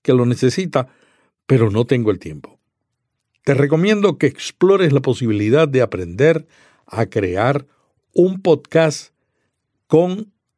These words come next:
el equipo que tienes en el bolsillo, con el iPhone y la iPad, en este caso.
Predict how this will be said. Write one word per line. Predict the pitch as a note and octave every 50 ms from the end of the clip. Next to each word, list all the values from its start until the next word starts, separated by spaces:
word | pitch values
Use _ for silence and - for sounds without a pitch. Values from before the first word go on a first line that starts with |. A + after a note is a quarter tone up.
| _ _ _
el | C#3 C3 B2
equipo | A2 C#3+ G3+ F#3+ F#3
que | C3 B2+
tienes | - B2+ B2+ C#3 C#3 C3+
en | C3 B2
el | A2
bolsillo, | G2+ G#2 F#2+ F2 G2 F#2 E2 D#2 D2 C#2 - _ _ _ _
con | _ - G2+ G2 F2+ E2 F2 E2
el | D#2 D#2 F2+
iPhone | A2+ D3 F3 D#3 - E3 E3+ E3 D#3 E3 F3 - -
y | A2+ G#2+ F#2+
la | F2+ F2+ G2+ A#2 C3
iPad, | B2+ - - E2+ E2 _ - _ _ _ _
en | - - F2+
este | G2 F#2+ - F#2
caso. | - D2+ D2 - - - -